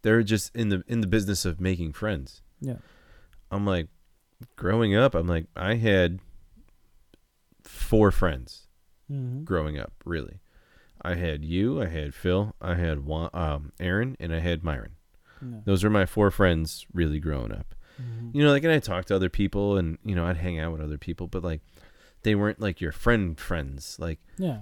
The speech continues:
Speaker 1: you know, at the end of the day, when you really needed to call somebody because you needed help, like, your list really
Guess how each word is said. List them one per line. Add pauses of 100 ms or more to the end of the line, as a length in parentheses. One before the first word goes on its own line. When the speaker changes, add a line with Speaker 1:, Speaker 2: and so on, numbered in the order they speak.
Speaker 1:
you
know,
at
the
end
of
the
day,
when
you
really
needed
to
call
somebody
because
you
needed
help,
like, (560)
your
list
really